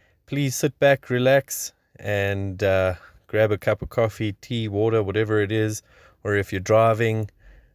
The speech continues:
um, just try and absorb everything that I talk about. And, uh,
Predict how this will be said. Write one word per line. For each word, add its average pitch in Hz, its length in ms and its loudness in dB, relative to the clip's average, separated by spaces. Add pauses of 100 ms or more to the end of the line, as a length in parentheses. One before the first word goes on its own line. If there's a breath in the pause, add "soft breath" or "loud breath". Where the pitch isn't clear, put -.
(120)
um, 92 540 -6 (640)
just 110 320 -2
try 110 300 2
and 104 160 -2
absorb 98 340 -4
everything 107 500 -2
that 95 120 -4
I 92 80 -4
talk 139 380 -6
about. 120 460 0 (680)
And, 98 500 -8
uh, 98 320 0